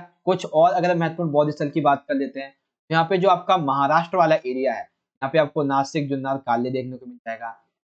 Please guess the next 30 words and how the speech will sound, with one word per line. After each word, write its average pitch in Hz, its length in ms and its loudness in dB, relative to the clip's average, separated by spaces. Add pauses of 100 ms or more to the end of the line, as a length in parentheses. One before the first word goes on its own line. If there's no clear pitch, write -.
एमपी 147 280 0
की 180 80 2
बात 170 240 2
कर 170 80 2
लेते 165 240 -2
हैं, 160 320 -8 (160)
तो - 180 -4
एमपी 139 200 -2
में 151 80 0
आपको, 147 320 0
अ, 127 440 0
अजंता, 135 520 0
सांची 131 340 -6
देखने 135 260 -2
को 131 80 -6
मिल 131 140 -8
जाएगा, 123 320 2 (220)
ठीक 165 120 -4
है। 131 240 -6 (540)
वहीं 156 160 0
यहाँ 160 180 2
पे 170 100 4
हम 160 340 -2
आंध्र 143 200 0
प्रदेश 151 180 0
की 165 100 -2
बात 143 240 2
कर 151 60 -2
लेते 139 260 -2
हैं, 139 240 -8